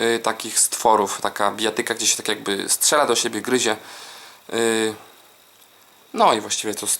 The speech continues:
z tego dema najciekawsze to tyle. Tutaj, mm, numer czternasty. Nie będę tych numerów mówił, to będziecie widzieć na filmie, ale to bez znaczenia. Y, no oczywiście Resident Evil dwa się rzuca w oczy. To było demo,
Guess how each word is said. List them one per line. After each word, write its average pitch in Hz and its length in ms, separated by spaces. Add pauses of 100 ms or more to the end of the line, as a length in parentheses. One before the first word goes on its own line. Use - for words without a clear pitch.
z - 120
tego 120 220
dema 117 200
najciekawsze 107 520
to 104 120
tyle. 113 260 (1200)
Tutaj, 101 360 (280)
mm, 104 420 (1300)
numer 107 360
czternasty. 113 720 (680)
Nie 175 80
będę 139 220
tych 113 160
numerów 110 280
mówił, 104 260
to 98 100
będziecie 101 320
widzieć 101 260
na 101 80
filmie, 98 340
ale 95 140
to 90 180 (100)
bez 95 160
znaczenia. 95 360 (520)
Y, 110 280
no 131 140
oczywiście 113 400
Resident 104 320
Evil 101 300
dwa 107 300
się - 160
rzuca 107 260
w 104 60
oczy. 107 200
To 120 120
było 117 160
demo, 113 400